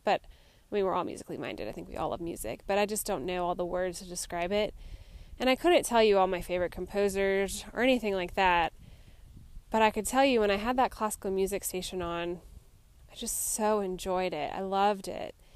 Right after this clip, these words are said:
And I felt more in touch with who I was by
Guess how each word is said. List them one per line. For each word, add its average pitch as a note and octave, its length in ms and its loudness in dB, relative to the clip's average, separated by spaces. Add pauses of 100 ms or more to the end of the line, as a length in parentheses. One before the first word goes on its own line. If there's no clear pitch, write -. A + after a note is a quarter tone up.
(480)
And G#3 520 2 (500)
I G#3 300 4 (260)
felt - 800 4 (840)
more G#3+ 220 2
in G3 160 2
touch - 400 -2
with G3 160 -6
who G3 160 2
I F#3+ 180 4
was F4 540 2
by F#3+ 420 0